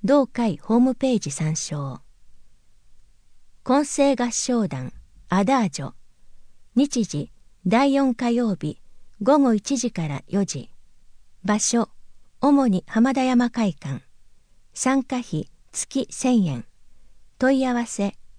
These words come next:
池田。電話、ファックス、三三二一の一六四四。カラオケ、ゆきの会。日時、第二、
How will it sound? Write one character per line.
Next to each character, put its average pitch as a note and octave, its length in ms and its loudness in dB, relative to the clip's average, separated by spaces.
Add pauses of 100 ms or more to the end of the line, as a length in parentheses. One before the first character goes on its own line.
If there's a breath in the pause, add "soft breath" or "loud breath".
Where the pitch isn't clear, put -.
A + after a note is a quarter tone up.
(140)
池 A3+ 320 0
田。 G3 180 -2 (640)
電 B3 320 2
話、 B3 260 -2
フ A#3 100 0
ァ - 20 4
ッ - 20 -10
ク - 100 -14
ス、 - 300 -10 (520)
三 C#4 280 0
三 C4+ 340 2
二 A#3 240 6
一 F#3+ 260 -4
の D3 200 -4 (240)
一 - 260 0
六 C#4 260 0
四 F3+ 280 4
四。 E3 260 -2 (2000)
カ A3 160 0
ラ C4 220 2
オ B3 60 -4
ケ、 - 320 -2 (240)
ゆ C#4+ 160 0
き G#3 160 2
の D#3+ 100 0
会。 E3+ 340 -6 (920)
日 A#3+ 320 2
時、 - 260 -8 (520)
第 B3+ 320 2
二、 A#3+ 240 2